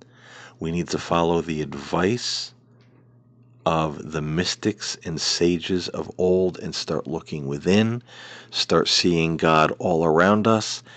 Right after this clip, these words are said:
even in the specks of dust and the streams and the grass and the trees and the sky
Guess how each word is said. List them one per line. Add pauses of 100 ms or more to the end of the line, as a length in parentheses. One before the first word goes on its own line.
(400)
even
in
the
specks
of
dust
and
the
streams
and
the
grass
and
the
trees
and
the
sky